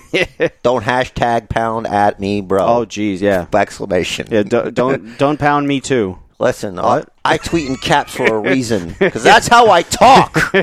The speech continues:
Speaker 1: <laughs> Often. Um, so that, so that wasn't the biggest news story of the week. Um, so W W E reported on the passing of Rocky Johnson. Who they didn't report on was the passing of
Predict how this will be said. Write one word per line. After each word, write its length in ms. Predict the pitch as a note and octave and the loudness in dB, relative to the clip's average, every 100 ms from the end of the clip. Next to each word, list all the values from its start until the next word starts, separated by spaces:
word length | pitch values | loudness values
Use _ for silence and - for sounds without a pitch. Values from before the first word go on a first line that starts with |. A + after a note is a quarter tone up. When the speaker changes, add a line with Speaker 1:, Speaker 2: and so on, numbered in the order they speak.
| - G3 - _ | 0 -2 -2 _
Speaker 1:
<laughs> 460 | - - - - - | -20 -20 -20 -20 -4
Often. 540 | G#2+ A#2 G#2+ F#2 F#2 - | 0 0 0 -6 -4 0
Um, 640 | B2 B2+ C3 B2 A#2+ A2 _ _ - | 2 4 4 2 -2 -6 _ _ -12
so 120 | - | 0
that, 200 | F#3+ F3 | 2 2
so 80 | - | 0
that 140 | G#3 A3+ | 0 2
wasn't 280 | A3 F#3+ | -2 -2
the 80 | E3+ | -4
biggest 400 | C#3+ D3+ D3 D3 | 0 2 2 0
news 180 | C#3 A#2+ | 0 0
story 420 | - B2+ A#2+ A2+ | 0 2 4 2
of 240 | - A2+ G#2 | 2 0 0
the 100 | G#2 | -4
week. 320 | F#2+ F#2+ - - | -2 -4 -6 -4
Um, 340 | A2+ A2 G#2 - - - | -2 0 -2 -10 -20 -14
so 160 | - C3 | -4 0
W 240 | E3 G3 | 2 2
W 120 | F#3+ | 2
E 40 | F3+ | 0
reported 320 | C#3+ D3 C3 | 0 0 0
on 280 | B2 B2 D#2+ | -2 -4 -4
the 60 | |
passing 340 | A#2 B2 A#2 B2 | 0 0 0 -2
of 80 | G#2+ | 0
Rocky 260 | G#2+ A#2 | -2 -4
Johnson. 540 | G#2 F#2+ F2 - F2 - _ _ _ | -4 -2 -2 -6 -8 -10 _ _ _
Who 140 | - | -2
they 120 | C3 B2 | 0 2
didn't 220 | D3+ F#3 | 2 0
report 320 | D#3+ C#3 C3 | -2 0 2
on 220 | B2 A#2 | 2 0
was 280 | G#2+ A2 A2 | 0 2 0
the 60 | A2+ | -2
passing 400 | C3+ C#3 C3+ C#3 | -2 -2 -2 -6
of 480 | - A2+ A2 G#2+ | 0 2 2 -2